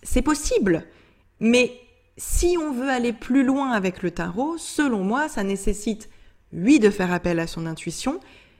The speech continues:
mais sur des bases solides, avec des connaissances qui tiennent la route, et surtout, ce dont je me suis rendu compte avec le temps et la pratique, c'est que notre intuition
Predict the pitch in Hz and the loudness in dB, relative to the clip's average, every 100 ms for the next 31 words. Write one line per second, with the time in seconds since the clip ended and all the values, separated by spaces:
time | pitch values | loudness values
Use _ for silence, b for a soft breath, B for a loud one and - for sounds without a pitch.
0 | b _ 175 180 196 220 269 269 - - | b _ -2 2 4 4 2 -4 -14 -6
1 | 175 170 165 156 185 240 240 233 - - | -4 -2 -2 2 2 2 -2 -6 -10 -18
2 | - - - 220 262 254 185 160 165 B | -10 -4 2 4 4 2 0 -2 -6 B
3 | B B 190 196 208 202 180 185 185 196 | B B 2 4 2 0 0 0 0 0
4 | 190 185 202 190 185 - 156 - - 175 | 0 -4 -4 -6 -4 -6 -6 -6 -2 -2
5 | 170 165 165 208 392 - - _ _ _ | -2 -4 -4 -4 -6 -10 -18 _ _ _
6 | _ _ _ 311 339 - - - 175 - | _ _ _ 0 0 0 -2 -2 -4 -6
7 | - 247 - _ _ _ _ _ - 185 | -8 -8 -8 _ _ _ _ _ -8 -2
8 | 208 190 185 - 175 180 262 214 - 185 | -2 -2 -4 -4 -8 -6 -6 -8 -8 -8
9 | 170 - _ - 160 160 - 156 262 247 | -8 -16 _ -10 -10 -10 -10 -10 -10 -8
10 | 196 180 - - - - - _ B B | -8 -8 -10 -10 -14 -14 -20 _ B B
11 | B B B B - - 262 262 - 262 | B B B B -8 -2 0 0 -2 0
12 | 247 240 - 190 190 - 247 247 - 202 | 0 -2 -6 -4 -2 0 0 -2 -6 -8
13 | - - 247 | -8 -8 -8